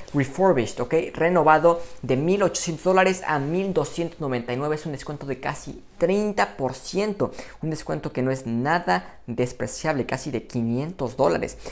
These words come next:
Tenemos también la batería para el Evo original de, de ochenta dólares a un precio de cincuenta y nueve en estos momentos, y tenemos también el Evo dos, el original, el Evo dos renovado,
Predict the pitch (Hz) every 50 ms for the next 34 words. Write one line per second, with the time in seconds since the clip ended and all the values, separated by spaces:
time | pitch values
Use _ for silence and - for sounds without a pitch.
0 | - - - 139 143 147 147 139 143 135 135 127 120 120 123 127 131 135 131 -
1 | 120 120 127 127 123 120 120 117 - 160 165 175 185 196 185 - - - - 127
2 | 123 - 107 - - 113 117 117 113 113 117 113 - 147 131 127 127 135 147 165
3 | 170 165 165 165 - - 156 147 131 139 131 123 127 113 110 - 113 - - 117
4 | 110 113 113 113 110 110 107 - - 135 151 185 220 226 208 233 226 214 220 -
5 | - - - - - - 220 233 233 233 226 220 214 202 190 175 175 175 170 165
6 | 165 - - 202 214 214 208 180 170 180 185 185 - - 147 135 127 127 123 -
7 | 147 147 156 156 143 117 113 127 131 131 127 131 127 127 - - - - 117 120
8 | 135 160 190 208 208 220 233 226